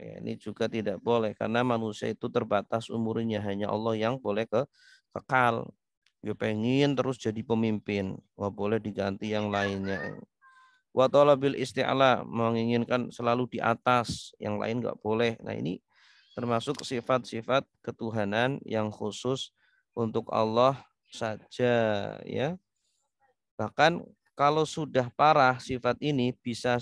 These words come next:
jadi dia mengaku sebagai Tuhan seperti Fir'aun. Dia berkata, "Ana rabbukumul a'la," "Aku adalah Tuhan kalian yang maha tinggi." Ya. Ini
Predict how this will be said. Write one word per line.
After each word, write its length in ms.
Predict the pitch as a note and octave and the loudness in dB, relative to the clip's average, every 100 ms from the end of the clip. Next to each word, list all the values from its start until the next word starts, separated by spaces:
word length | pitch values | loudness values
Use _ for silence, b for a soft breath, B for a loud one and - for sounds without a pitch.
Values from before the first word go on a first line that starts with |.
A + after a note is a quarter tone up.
| - - | -4 -4
jadi 400 | A2+ G#2 B2 C3 | -2 -2 -4 -6
dia 300 | - A2 A2+ C3 - _ _ _ _ | -4 0 2 2 -2 _ _ _ _
mengaku 480 | A#2+ B2+ A2+ - C3+ | 0 2 2 0 -4
sebagai 540 | B2+ A2 G#2+ G#2 G#2+ | -6 -4 -2 -2 -4
Tuhan 480 | G2+ A2 A2+ A#2+ C3 | -4 -2 2 2 2
seperti 480 | - A2 - G#2 A#2 A#2 | -4 -8 -6 -6 -6 -4
Fir'aun. 800 | A#2+ A2 - G#2 G#2+ G#2 G#2 G2 _ _ _ _ _ _ | -2 -2 0 0 2 0 0 -4 _ _ _ _ _ _
Dia 180 | G#2+ A2 | -2 0
berkata, 560 | G#2+ G2+ G#2 G2+ A#2 - | 0 -2 -2 0 2 2
"Ana 380 | A#2+ B2+ A#2+ | 0 2 2
rabbukumul 720 | B2 C3+ - C#3 C#3 B2 A#2 F2 | 2 0 0 -4 0 0 0 0
a'la," 440 | - G#2 F#2 - A2 | -2 -4 -4 -6 -4
"Aku 220 | A#2+ A2 | 0 0
adalah 320 | G#2+ A2 A2 | 2 0 0
Tuhan 300 | - A2 G#2 | -2 -4 -2
kalian 420 | G#2+ G#2 A2+ A2+ | -2 -2 0 0
yang 80 | A2+ | 0
maha 240 | A2 G#2 G2+ | 2 0 0
tinggi." 400 | - A2+ G#2 - _ _ _ _ _ _ _ _ _ _ | -2 -4 -4 -10 _ _ _ _ _ _ _ _ _ _
Ya. 240 | G2+ G2 - b b b b b b _ | -6 -6 -8 b b b b b b _
Ini 160 | G#2 | -10